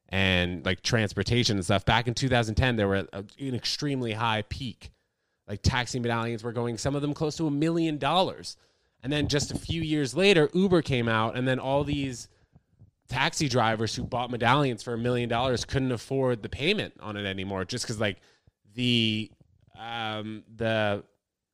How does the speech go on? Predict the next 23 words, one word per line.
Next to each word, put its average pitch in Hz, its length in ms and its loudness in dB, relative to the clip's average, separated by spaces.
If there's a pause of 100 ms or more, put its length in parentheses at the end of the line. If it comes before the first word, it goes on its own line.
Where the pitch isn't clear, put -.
(1400)
demand 131 800 0
for 120 580 -4
Ubers 143 600 0
is 110 80 -4
so 131 180 0
much 127 180 -4
bigger 131 320 2
than 107 180 0
the 107 80 -2
demand 110 360 -2
for 98 100 -8
taxis. - 760 -10 (680)
And 113 80 -8
I 123 80 -4
think 143 380 -4
as 131 720 -2
time 131 380 -4
goes 127 260 -2
on, 143 280 0
we're 123 100 -2
gonna 123 120 -6
see 123 300 -6
less 113 640 -4